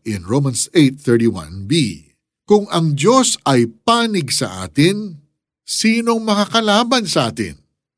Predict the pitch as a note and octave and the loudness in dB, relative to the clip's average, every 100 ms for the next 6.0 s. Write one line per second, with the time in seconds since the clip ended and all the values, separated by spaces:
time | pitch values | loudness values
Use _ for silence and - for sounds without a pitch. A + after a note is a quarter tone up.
0 | _ _ G3 F3+ C#4 C#4 F#3 D#3 C#3 B2+ | _ _ -2 2 0 0 -2 -2 -2 -4
1 | A#2 G#2 F#2 C#3+ A#3+ A3+ A#3 G#3 E3 D#3+ | -2 -4 -2 0 2 2 0 0 0 0
2 | G#2 - - - _ _ _ - C3 - | -2 -4 -6 -12 _ _ _ 0 0 -2
3 | B2 A2+ G#2 F#2 - E3 E3 E3 E3 C#3+ | -6 -8 -8 -6 -2 0 0 0 0 -2
4 | - _ _ _ _ D#3+ E3 C#3 E3 D#3 | -10 _ _ _ _ 0 0 2 2 2
5 | A2 F2+ F2 - G2+ G#2+ F#2+ G2 C#2+ | 0 -6 -6 -6 -6 -8 -8 -10 -10